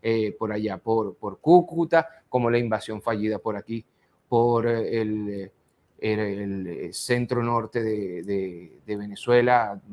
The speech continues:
en medio de una pandemia, como el intento de magnicidio y como todo lo que ha hecho la oposición en estos últimos años para perder de más en más beligerancia y poder dentro del pueblo venezolano.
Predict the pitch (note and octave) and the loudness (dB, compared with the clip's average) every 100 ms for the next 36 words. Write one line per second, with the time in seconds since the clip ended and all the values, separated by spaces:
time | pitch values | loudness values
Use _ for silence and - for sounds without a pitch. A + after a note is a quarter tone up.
0 | G2 G#2+ G#2+ G#2 G#2+ A2 G#2+ - G2+ A2+ | -14 -10 -10 -8 -8 -8 -8 -8 2 6
1 | E3+ F3 E3 D3+ A#2 A2 G#2 F#2 G2+ G2 | 8 8 4 0 -4 -4 -4 -6 -10 -8
2 | G#2 G#2+ G2 G#2+ A#2 A2 G#2 G2+ C#3 D#3 | -8 -8 -2 0 2 2 2 2 6 8
3 | D#3+ B2+ A#2+ A2+ G#2 D3+ F#3 F#3 D3 - | 8 4 -6 -10 6 10 10 10 4 2
4 | A#2 A2+ A#2+ A#2+ A#2 A2+ G2+ G2+ - C3+ | 2 2 0 -4 -10 -10 -16 -20 -4 -4
5 | C#3 A#2 G#2 G#2 A2+ A#2 B2 B2 - G2+ | -4 -12 -16 -16 -14 -10 -8 -8 -8 -8
6 | G#2+ - A2 A#2 - _ C3 B2+ A2+ G#2 | -8 -2 -2 -2 -4 _ 4 6 2 0
7 | G#2+ G#2 G2+ A#2 A2+ G#2+ - - _ _ | -4 -4 -8 -6 -4 -6 -8 -20 _ _
8 | _ - B2 C3 C3 A2 G2 - - A#2+ | _ 4 4 4 2 0 -4 -8 -6 -8
9 | G#2+ G#2+ G2+ G2+ A2 A#2 G#2 F#2+ G#2+ F#2+ | 0 2 2 -2 2 2 2 0 -2 -2
10 | - F#2+ F#2 G2 - _ _ _ G2+ A2 | -2 -4 -2 -8 -12 _ _ _ 4 6
11 | G#2+ F2 E2 - A#1+ | 6 2 -6 -10 -12